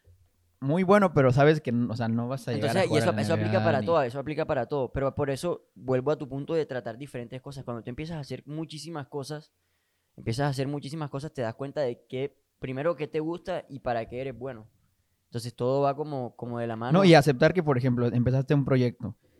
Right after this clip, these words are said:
Speaker 1: y dices como, "Bueno, realmente esto no es para mí, no tengo las suficientes, este, como capacidades para trabajar en esto",
Speaker 2: Ujú.
Speaker 1: es muy válido también decir como, "Hey,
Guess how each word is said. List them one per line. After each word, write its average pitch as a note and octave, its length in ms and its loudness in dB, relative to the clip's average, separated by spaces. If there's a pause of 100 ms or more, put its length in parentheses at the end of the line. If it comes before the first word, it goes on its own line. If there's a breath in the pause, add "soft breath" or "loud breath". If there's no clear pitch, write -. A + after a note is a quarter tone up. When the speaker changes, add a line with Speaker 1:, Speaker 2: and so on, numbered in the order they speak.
(120)
Speaker 1:
y B2+ 100 4
dices B2 240 6
como, A2+ 340 6
"Bueno, A2 320 2 (240)
realmente A#2+ 800 2 (220)
esto A2+ 680 -2 (140)
no A2 180 0
es A#2+ 120 0
para B2+ 200 4
mí, A#2 460 2
no G#2+ 320 -2
tengo A#2 260 2
las A2 160 -2
suficientes, G#2+ 880 -4
este, G2 680 -10 (300)
como E2+ 460 -10 (680)
capacidades A2+ 580 -2
para A2 180 0
trabajar G#2+ 300 0
en A#2 80 4
esto", D3 300 -2 (160 loud breath)
Speaker 2:
Ujú. A#2+ 180 -12
Speaker 1:
es C3 80 -2
muy D3 100 2
válido C#3 300 6
también A#2+ 440 2
decir A#2 220 -4
como, A2+ 180 -2
"Hey, G#2+ 180 -6